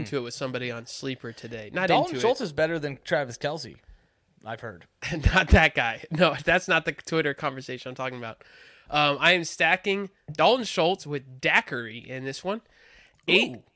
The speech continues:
Speaker 1: for, uh, eight catches on ten targets for eighty-seven last week. And I don't
Speaker 2: That's
Speaker 1: know if you
Speaker 2: cute.
Speaker 1: watched that game, but he had a fifteen-yard touchdown that he got smoked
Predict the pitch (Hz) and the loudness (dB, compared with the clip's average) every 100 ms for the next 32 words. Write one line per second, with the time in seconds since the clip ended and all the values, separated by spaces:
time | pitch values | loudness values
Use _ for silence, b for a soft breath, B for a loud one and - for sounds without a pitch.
0 | _ 175 147 - _ _ - 151 131 - | _ 0 0 -2 _ _ -2 2 2 4
1 | 208 - 190 190 175 151 - 175 165 151 | 2 2 -2 -2 0 -2 0 -2 0 -2
2 | 147 143 - 131 175 160 - 156 147 131 | -2 -4 -8 -2 -2 -2 -4 0 0 0
3 | 123 113 - 127 120 113 - _ - 135 | -6 -8 -10 -12 -12 -12 -20 _ -6 -2
4 | 165 156 139 143 131 139 143 - 127 110 | 0 0 -2 -4 -2 0 -2 -4 -8 -6
5 | 131 120 120 127 120 - 147 - 143 127 | -8 -8 -6 -6 -6 -6 -8 -6 -6 -6
6 | - 123 - 123 117 120 127 120 107 - | -6 -12 -8 -10 -8 -12 -10 -8 -8 -10
7 | - - 147 151 139 - | -12 -8 0 2 2 -2